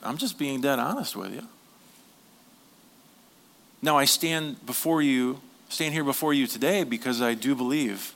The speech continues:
it's worth it. But listen, we, we all have times where we can fall into doubt and unbelief and we're not sure.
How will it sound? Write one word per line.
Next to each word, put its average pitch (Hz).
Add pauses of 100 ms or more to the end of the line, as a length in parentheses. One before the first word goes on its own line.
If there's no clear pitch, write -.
it's -
worth 165
it. - (800)
But -
listen, 127
we, 131
we 127
all 156
have 147
times 160
where 117
we 117
can 117
fall 143
into 123
doubt 107
and 113
unbelief 120
and 110
we're 113
not 131
sure. -